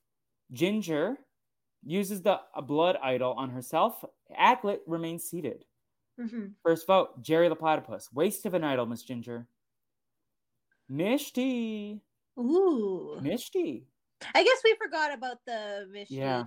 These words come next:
Speaker 2: Ginger dynamic.
Speaker 1: Jerry. So that's five votes left, two and two right now.
Speaker 2: Mm-hmm.
Speaker 1: Jerry the Platypus. Mishti. Mishti. The seventh person voted out of Survivor Mango Chutney versus Blood versus Water.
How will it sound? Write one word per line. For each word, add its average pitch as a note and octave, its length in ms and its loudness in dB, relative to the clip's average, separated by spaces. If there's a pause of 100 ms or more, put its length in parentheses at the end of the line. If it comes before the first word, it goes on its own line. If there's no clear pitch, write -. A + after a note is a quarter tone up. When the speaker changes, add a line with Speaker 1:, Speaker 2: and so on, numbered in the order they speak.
(120)
Speaker 2:
Ginger E3+ 520 -10 (360)
dynamic. D#3 580 -12 (200)
Speaker 1:
Jerry. D3+ 380 2
So D3 140 -4
that's E3+ 280 0
five F#3 320 6
votes G#3 280 -2
left, E3+ 280 2
two F#3 200 -2
and F#3 100 -8
two C#3 160 -4
right C3 220 -4
now. C3 260 -10 (220)
Speaker 2:
Mm-hmm. G3 300 -14 (120)
Speaker 1:
Jerry B2 280 -2
the A#2+ 80 -6
Platypus. C#3 520 -6 (1080)
Mishti. C3 580 -6 (1500)
Mishti. D3+ 720 -6 (1400)
The C#3+ 140 -4
seventh G3+ 320 4
person G3 260 -2
voted E3 220 2
out E3 80 4
of D#3 60 -2
Survivor D#3 260 0
Mango D3 260 -4
Chutney F#3+ 280 -6
versus F3 260 -6
Blood D#3+ 240 0
versus D#3 260 -6
Water. C#3 420 -2